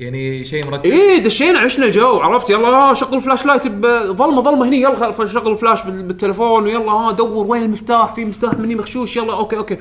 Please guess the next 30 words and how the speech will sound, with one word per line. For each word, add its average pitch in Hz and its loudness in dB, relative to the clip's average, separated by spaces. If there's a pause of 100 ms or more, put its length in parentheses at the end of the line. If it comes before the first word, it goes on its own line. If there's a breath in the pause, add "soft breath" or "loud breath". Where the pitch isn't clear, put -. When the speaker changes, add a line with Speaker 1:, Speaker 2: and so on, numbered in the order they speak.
(240 loud breath)
Speaker 2:
يلا 233 2
نبش 220 -2
مني، 233 0
أوكي، 226 0
المفتاح 214 -2
هذا 233 0
وين، 247 2
وين 262 0
نركبه، 240 -2
وين 269 0
نركبه؟ 196 -2 (220 loud breath)
زين، 214 0 (220 loud breath)
في 302 4
كتب 302 2
هني، 214 0 (240 loud breath)
الكتاب 226 0
هذا 269 2
مكتوب 233 -4
على 240 0 (420)
شيء 254 0 (300)
يلمح 277 0
إنه 294 0
بطل 254 -4
صفحة 247 -8
تسعة 226 -2
وعشرين، 196 -2
بطل 170 -6
صفحة 196 -12
تسعة 208 -2
وعشرين، 247 -2